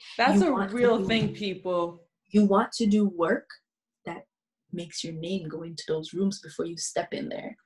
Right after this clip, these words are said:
Speaker 2: Because sometime, yeah, step in another room and you might not ready for step in there yet.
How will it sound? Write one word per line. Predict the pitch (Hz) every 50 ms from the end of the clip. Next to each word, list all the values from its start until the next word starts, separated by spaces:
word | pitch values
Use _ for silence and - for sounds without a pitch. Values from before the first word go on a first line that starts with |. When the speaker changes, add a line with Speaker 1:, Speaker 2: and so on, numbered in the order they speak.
| _ _ - - - -
Speaker 2:
Because | 185 175 175 - - 160 - - - - - -
sometime, | - - - - - 247 247 247 247 - 247 233 220 233
yeah, | 233 208 196
step | 196 - - 185 -
in | 202 196
another | 185 180 185 190 196
room | 196 196 190 190 180
and | 180 175 175 233 _ _ _ _
you | - 214 240 262 285
might | 302 311 330 -
not | 269 277 285
ready | 277 285 285 269
for | 262 - 277
step | - - 285 285 285
in | 277 269 269
there | 269 262 262
yet. | 262 262 262 262 247 -